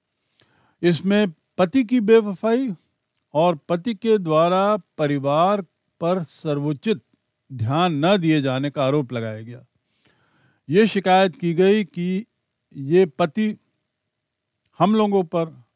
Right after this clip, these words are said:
ठीक से ध्यान नहीं दे रहा है या शायद बेवफा है,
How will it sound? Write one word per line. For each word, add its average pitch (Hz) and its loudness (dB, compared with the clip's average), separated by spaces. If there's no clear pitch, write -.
ठीक 233 2
से 190 0
ध्यान 143 0
नहीं 160 0
दे 175 2
रहा 175 2
है 170 -6
या 156 4
शायद 147 -2
बेवफा 147 0
है, 143 -2